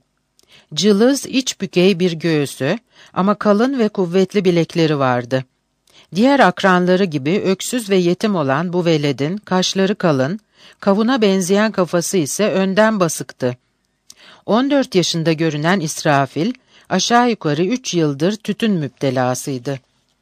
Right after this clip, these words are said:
Sefer öncesi kendisine verilen on bir akçelik pulatka ile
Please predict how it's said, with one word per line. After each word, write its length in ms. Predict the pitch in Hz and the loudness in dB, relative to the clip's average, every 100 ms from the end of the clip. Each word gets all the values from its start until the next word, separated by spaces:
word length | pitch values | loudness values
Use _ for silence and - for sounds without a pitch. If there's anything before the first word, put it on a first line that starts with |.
| _ _ _ _ - _ | _ _ _ _ -20 _
Sefer 400 | - 214 285 294 | -4 -2 2 2
öncesi 520 | 262 170 156 147 214 | 2 0 -2 -2 -4
kendisine 640 | - 202 196 185 214 233 | -2 0 0 -4 -4 -2
verilen 480 | 202 165 156 156 190 | 0 -2 -2 -2 -2
on 300 | 196 233 247 | -2 -2 0
bir 100 | 214 | 2
akçelik 600 | 165 - - 156 180 - | 0 0 -4 -2 -4 -6
pulatka 460 | 202 202 208 - 160 | -2 2 0 0 -4
ile 400 | 131 127 190 | -2 -2 -4